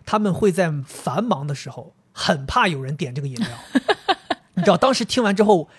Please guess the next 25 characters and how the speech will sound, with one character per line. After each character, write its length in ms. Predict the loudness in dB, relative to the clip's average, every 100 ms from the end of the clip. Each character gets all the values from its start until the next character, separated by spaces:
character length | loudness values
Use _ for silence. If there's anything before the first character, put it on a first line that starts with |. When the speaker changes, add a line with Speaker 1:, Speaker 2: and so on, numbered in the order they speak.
| -20 2
Speaker 1:
我 220 | 6 6
反 160 | 6 4
而 120 | 4
对 140 | 4
这 60 | 4
个 80 | 4
饮 100 | 4
料 100 | 4
特 180 | 6 4
别 140 | 4
特 100 | -2
别 180 | 0 0
起 240 | 0 -2
兴， 260 | 2 0 0 _ -2
你 80 | 2
知 40 |
道 60 | 2
吗？ 80 |
我 80 | 2
就 80 | 0
很 260 | 0 2 2
想 220 | 2 2
点 180 | -2 -4
一 60 |
杯， 240 | -12 -14